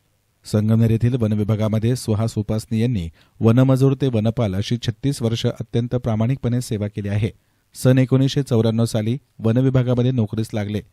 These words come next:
त्यानंतर त्यांनी दोन हजार एक साली संजय गांधी राष्ट्रीय उद्यान, बोरिवली, मुंबई येथे वनरक्षक पदावर पदोन्नतीनं बदली झाली. त्याच दरम्यान त्यांनी वन्य प्राण्यांचा अगदी जवळून अभ्यास केला. तेथेच त्यांनी साप पकडण्याची कलाही आत्मसात केली.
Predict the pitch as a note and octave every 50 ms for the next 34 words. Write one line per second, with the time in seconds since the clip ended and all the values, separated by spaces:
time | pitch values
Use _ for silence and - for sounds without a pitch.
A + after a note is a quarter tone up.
0 | _ _ _ _ _ - A2+ G#2+ A2 A2 G#2+ A#2+ A2+ A#2+ A#2 A#2+ C3 B2 A#2 G#2+
1 | A2 G#2 A2 G#2+ A2 G#2+ - - G#2+ G#2+ A#2+ C3 - A#2 G#2 G#2 A2 B2+ B2 A#2+
2 | A#2+ A#2+ A#2 C3 C3 A#2+ G#2+ G#2+ - - A2 G#2+ G#2 G#2 A#2 A#2 B2 A2 G#2+ G#2+
3 | G#2+ A2 A2 G#2+ A2 A2+ A2 A2 A#2 B2 A#2 F2 D#2+ D#2+ - _ _ _ _ _
4 | A2 A2+ - C#3 B2+ A#2 A#2 B2 A#2+ B2 B2 - - C#3 - - A#2 A2 G#2+ G#2
5 | A#2 B2 - - G#2+ G2+ A2 G#2 A2 G#2+ - A2+ A2+ A#2+ A#2 A2 G2 G2 G#2+ G#2
6 | G#2 A2+ G#2 G2 - - _ _ _ _ _ - _ - A#2+ B2 A#2+ B2+ C3 C3+
7 | C3+ C#3 C#3 C3+ C#3 C3+ C#3+ C#3+ C3 A#2 A2+ A2+ A#2+ - A#2+ A2+ A2+ A#2 A2+ A2+
8 | - B2 A2 G#2 A2+ G#2+ G2 G#2+ G#2 G#2 G#2+ A2 A2 G#2 G2 A2+ G#2+ - - A#2+
9 | A2+ A#2+ C3+ - - _ _ _ _ _ _ - - A#2+ A#2 - C3+ C#3 - D3
10 | C3+ C#3 C#3+ C3+ - C3 A#2+ A#2+ - B2 A2+ - A#2 A2 A2 A#2 A2+ - A#2+ -
11 | A2+ G#2+ A2 A2+ A2+ B2 A2 G2+ - - G#2+ G#2+ - G#2+ G2 - - A2+ G#2